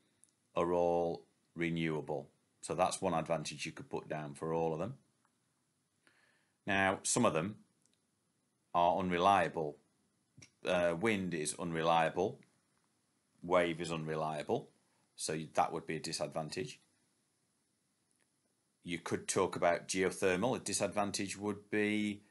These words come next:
you need to be in a specific location.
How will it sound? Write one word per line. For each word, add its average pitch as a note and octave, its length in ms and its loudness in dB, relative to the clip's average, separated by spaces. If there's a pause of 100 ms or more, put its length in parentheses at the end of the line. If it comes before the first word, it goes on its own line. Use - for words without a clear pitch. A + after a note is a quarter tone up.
(720)
you G#2 300 -6
need G#2 160 2
to G2+ 80 -2
be G#2 120 2
in G2 100 2
a F#2+ 40 2
specific - 520 -2
location. E2 800 0